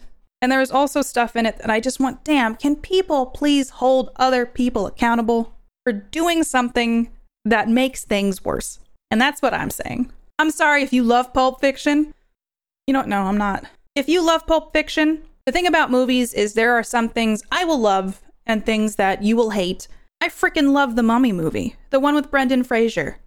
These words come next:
That is something I grew up with. It's nostalgic. I know the C G I doesn't hold up great. I know that there are things in it that are kinda campy. I loved Ancient Egypt growing up,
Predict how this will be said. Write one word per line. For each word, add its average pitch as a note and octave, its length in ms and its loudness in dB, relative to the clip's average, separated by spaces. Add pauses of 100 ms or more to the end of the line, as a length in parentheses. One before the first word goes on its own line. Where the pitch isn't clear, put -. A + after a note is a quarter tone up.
(140)
That E4 300 0
is C4+ 220 0
something A#3+ 420 -2
I G#3 100 0
grew G3+ 220 2
up G#3+ 160 -2
with. G#3+ 200 -2
It's - 220 -4
nostalgic. G3+ 760 -2
I D4+ 140 2
know D#4 200 4
the B3+ 100 2
C B3 240 -2
G A#3 160 0
I A3+ 120 2
doesn't A3 240 -2
hold G#3 260 0
up G3+ 180 -2
great. F#3+ 340 -2 (300)
I C4+ 120 2
know C4 280 2
that B3 260 0
there A#3 160 2
are A3+ 180 0
things A3 440 -2
in A3 180 -2
it A3 220 -4
that F#3+ 380 0
are A3+ 140 0
kinda A3+ 300 0
campy. A#3 640 0 (260)
I A3+ 100 0
loved B3+ 400 0
Ancient A#3 360 0
Egypt F#3 420 -4
growing G3+ 300 0
up, G#3 240 -2